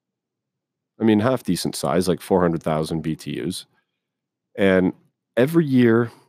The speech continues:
I'd say about forty percent of them will not fire. The pilot will light,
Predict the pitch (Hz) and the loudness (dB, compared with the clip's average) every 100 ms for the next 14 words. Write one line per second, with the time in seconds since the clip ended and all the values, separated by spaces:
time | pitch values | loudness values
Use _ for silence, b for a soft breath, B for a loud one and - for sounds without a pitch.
0 | _ - 98 - 104 98 95 90 - - | _ -2 -2 2 4 4 4 0 -2 0
1 | 120 123 - 120 - 120 104 90 85 78 | 2 2 -2 -2 0 2 2 0 0 0
2 | 95 92 87 90 - 95 80 - - _ | 2 2 2 -2 -2 -2 -2 -6 -14 _
3 | _ _ _ _ _ _ _ _ _ _ | _ _ _ _ _ _ _ _ _ _
4 | _ - - 131 147 90 85 73 85 | _ -6 0 2 4 2 2 0 -4